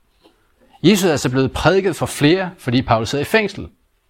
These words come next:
Hvor paradoksalt det kan lyde. Og for det andet betyder det, at andre har fået større frimodighed til selv at fortælle evangeliet.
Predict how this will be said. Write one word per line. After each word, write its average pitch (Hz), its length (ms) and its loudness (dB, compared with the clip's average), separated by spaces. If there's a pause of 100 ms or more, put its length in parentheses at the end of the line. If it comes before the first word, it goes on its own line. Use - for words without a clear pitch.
(560)
Hvor 120 100 0
paradoksalt 113 580 0
det 110 80 -8
kan 107 100 -6
lyde. 151 260 -2 (1600)
Og 127 100 -6
for 156 100 2
det 151 80 0
andet 202 380 -2 (120)
betyder 170 280 2
det, 117 140 -2 (1500)
at 139 300 0 (1600)
andre 151 380 2 (240)
har 120 120 4
fået 127 220 0
større 151 300 2
frimodighed 139 600 0
til - 140 -2
selv - 280 0
at 98 80 -4
fortælle 120 360 -2
evangeliet. 120 480 -2